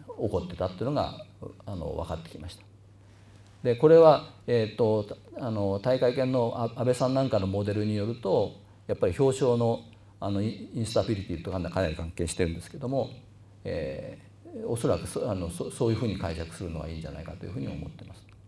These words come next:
で、最後にその、あ、エーエーティーイーのインパクトに関してですけども、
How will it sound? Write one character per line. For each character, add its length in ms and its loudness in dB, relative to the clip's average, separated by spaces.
で、 80 -4
最 240 2
後 100 4
に 120 2
そ 120 0
の、 260 -2
あ、 160 0
エ 40 -4
ー 260 2
エ 40 -4
ー 20 -8
テ 80 0
ィ 20 4
ー 20 2
イ 40 2
ー 20 0
の 80 0
イ 140 0
ン 20 -6
パ 120 2
ク 140 -8
ト 160 -4
に 100 -6
関 220 -2
し 60 -10
て 80 -4
で 100 -6
す 80 -12
け 80 -6
ど 80 -8
も、 240 0